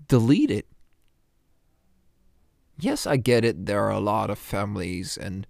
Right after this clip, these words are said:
your friends might be on WhatsApp or Instagram. But start finding alternatives. Like Minds, for example, is a really great platform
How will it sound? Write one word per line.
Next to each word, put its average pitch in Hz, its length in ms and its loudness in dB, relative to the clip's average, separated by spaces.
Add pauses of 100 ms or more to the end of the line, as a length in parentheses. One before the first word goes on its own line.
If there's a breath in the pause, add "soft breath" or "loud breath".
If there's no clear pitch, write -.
(540)
your 120 180 2
friends 101 600 0
might 98 220 -2
be 95 140 0
on 90 180 -4
WhatsApp 82 640 -6 (560 soft breath)
or 76 260 -4
Instagram. 76 760 -6 (1600)
But 107 360 2 (640)
start 285 420 4
finding 160 580 2
alternatives. 117 800 0
Like 110 160 -2
Minds, 123 480 4
for 85 180 -4
example, 80 680 -6
is 90 160 -6
a 104 80 -4
really 104 320 0
great 98 420 -2
platform 82 680 -6